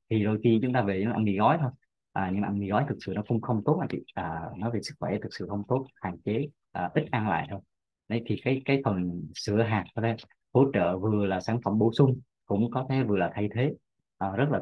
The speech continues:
tốt cho sức khỏe và có thể là tiện lợi, à, để mình dùng hàng ngày. Và trong cái khóa về sức khỏe, Tân thực sự, à, được hiểu rất là nhiều về cơ thể của mình. Và sản phẩm này cũng là một cái phần để chúng ta dùng hàng ngày thôi. Còn lại những, rất là nhiều cái,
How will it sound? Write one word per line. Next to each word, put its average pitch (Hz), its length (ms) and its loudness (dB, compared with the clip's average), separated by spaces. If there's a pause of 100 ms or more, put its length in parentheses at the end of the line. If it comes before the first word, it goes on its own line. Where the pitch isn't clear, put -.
tốt 139 280 2
cho 120 60 0
sức 139 240 -4
khỏe 92 340 -2
và 90 160 0
có 117 180 -4
thể 101 160 -2
là 98 320 0
tiện 104 240 0
lợi, 85 280 0 (180)
à, 90 140 -8 (140)
để 104 80 0
mình 107 160 2
dùng 95 140 0
hàng 87 180 -8
ngày. 85 180 -4 (520)
Và 92 440 -2 (420)
trong 120 220 2
cái 139 100 -2 (100)
khóa 147 340 2
về 98 200 0
sức 151 220 2
khỏe, 92 220 0 (140)
Tân 104 380 0
thực 92 140 -12
sự, 87 220 -4 (340)
à, 92 100 -6 (180)
được 117 140 -2
hiểu 107 140 2
rất 147 80 8
là 131 60 6
nhiều 101 180 4
về 95 140 0
cơ 107 140 -2
thể 101 160 -2
của 123 60 0
mình. 117 160 0 (360)
Và 92 300 0 (640)
sản 123 160 2
phẩm 104 200 2
này 98 200 0
cũng 117 180 0
là 110 60 2
một 95 200 -4
cái 139 140 -2
phần 107 160 2 (240)
để - 160 -4
chúng 127 100 -4
ta 110 160 0
dùng 92 140 0
hàng 98 160 -2
ngày 92 180 -2
thôi. 101 140 -4
Còn 95 220 -2
lại 90 140 -2
những, 104 160 -2 (280)
rất 147 220 2
là 107 80 2
nhiều 95 220 0 (140)
cái, 107 200 -2